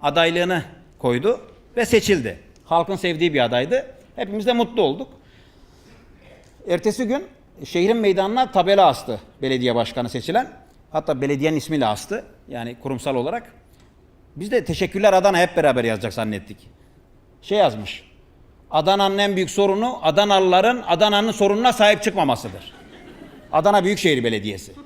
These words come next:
Adamın ilk icraatı bizi gömmek. Ya ben niye soruna sahip çıkıyorum? Sen çözeceğim diye misin? Biz de seni seçmişiz.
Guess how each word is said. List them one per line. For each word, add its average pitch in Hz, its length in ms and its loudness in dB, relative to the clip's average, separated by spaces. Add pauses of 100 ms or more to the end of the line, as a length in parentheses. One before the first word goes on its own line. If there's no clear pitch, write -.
(220)
Adamın 196 300 2
ilk 208 120 -4
icraatı 220 360 2
bizi 185 160 0
gömmek. 131 360 0 (840)
Ya 123 120 -6
ben 160 140 0
niye 240 100 6
soruna 247 280 4
sahip 180 200 0
çıkıyorum? 156 180 -6
Sen 202 140 0
çözeceğim 196 380 0
diye 185 100 2
misin? 202 220 -4
Biz 208 60 -4
de 208 60 -2
seni 220 180 0
seçmişiz. 240 540 -2